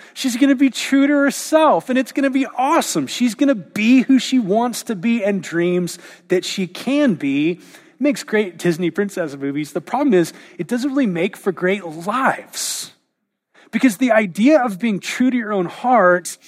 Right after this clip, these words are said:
is a pretty naive version of what's actually in your heart and in my heart. If we could be honest, if we could be sober, if we could really look with clarity into what's inside of our hearts,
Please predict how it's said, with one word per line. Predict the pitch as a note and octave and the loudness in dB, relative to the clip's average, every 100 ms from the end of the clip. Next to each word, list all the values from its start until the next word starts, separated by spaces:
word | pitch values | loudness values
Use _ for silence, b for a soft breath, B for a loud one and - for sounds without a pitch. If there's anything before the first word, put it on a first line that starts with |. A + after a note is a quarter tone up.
| B B _ | B B _
is | G#3+ G3 | -2 -2
a | |
pretty | - - C4+ C#4 | -2 0 2 4
naive | G#3 F3 G#3 G3 G#3 F#3+ | 4 2 0 0 0 0
version | D3 G3+ G#3+ F3+ F3 | 2 4 4 2 -2
of | D#3 | 2
what's | F3+ - | 0 0
actually | D3 D#3 - G#3 G#3 F#3+ | -4 -6 -6 -6 -6 -2
in | D#3+ E3+ | 0 0
your | D3+ D#3+ E3 | -2 -2 -2
heart | E3+ E3 D3+ - | -2 -4 -4 -6
and | E3 | -2
in | G3+ | -2
my | G#3 B3 E4+ | 0 -2 -2
heart. | A#3+ - - - - - _ _ _ _ B B B B _ | -4 -4 -10 -16 -18 -18 _ _ _ _ B B B B _
If | C#4 D#4+ - | 2 4 6
we | D#4+ | 4
could | D4 G3 | 4 0
be | A#3 - - | -2 -2 -2
honest, | G#3+ A#3+ D3+ C3+ G3 - - - - _ - | 2 2 0 -4 -6 -8 -12 -14 -16 _ -6
if | A#3 - | -4 4
we | D#4 | 4
could | D#4+ - A3+ | 2 -8 -4
be | A3+ | -4
sober, | G3 - - G#3 G#3+ G3+ C#3+ C#3+ D#3+ B B - | -4 -6 -4 0 0 0 0 0 -2 B B -6
if | A3 C4 | -2 0
we | |
could | A#3 A3 F3 | 0 -2 -2
really | F#3+ C4+ D4 | 2 4 4
look | A#3+ E3+ A3+ A3+ A3+ - | 4 0 0 0 -4 -2
with | E3 - | -2 -2
clarity | - A3 G#3+ B3 A#3+ G#3+ | -6 -2 0 0 0 -2
into | F#3 F3+ - | -2 -2 -2
what's | D#3+ E3 D3 - | -2 -2 -2 -4
inside | E3 - D#3+ C#3+ | -6 -4 -2 -2
of | C3 | -2
our | C3 A2+ | -2 -4
hearts, | A#2 G#2 B2 F#3+ - - - | -6 -8 -10 -10 -10 -10 -12